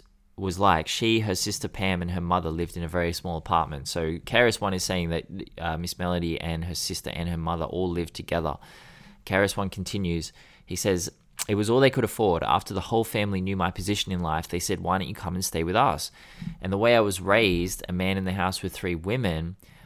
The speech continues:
I said, 'I'll come when I get a job. I'll come when I have something to author-, offer.' We had a family meeting one night and they were asking me, 'What are you gonna do?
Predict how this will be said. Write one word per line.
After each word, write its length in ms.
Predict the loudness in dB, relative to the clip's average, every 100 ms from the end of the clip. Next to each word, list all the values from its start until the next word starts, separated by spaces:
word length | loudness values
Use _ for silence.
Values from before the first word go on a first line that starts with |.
| -6
I 140 | -2
said, 260 | 0 2 2
'I'll 160 | 4 0
come 300 | 2 0 2
when 100 | 0
I 60 |
get 180 | 2 2
a 40 | 0
job. 420 | 0 4 4 2
I'll 120 | -4 -4
come 280 | -2 -2
when 100 | 0
I 40 | 0
have 180 | -2 -4
something 260 | -4 -4
to 140 | -6 -4
author-, 340 | -4 -4 -12 -2
offer.' 380 | -2 -2 -8 -10 -20 -20 -12
We 100 | -4
had 120 | 0 0
a 40 |
family 400 | 0 -2 0 -2
meeting 300 | 0 0 0
one 180 | -2 0
night 220 | 0 0
and 120 | -2
they 60 | 0
were 80 | 2
asking 420 | 2 0 -4 -4
me, 240 | -2 -4 -8 -20 -8
'What 180 | 0 2
are 40 |
you 120 | 2
gonna 240 | 0 0 0
do? 480 | 0 0 2 0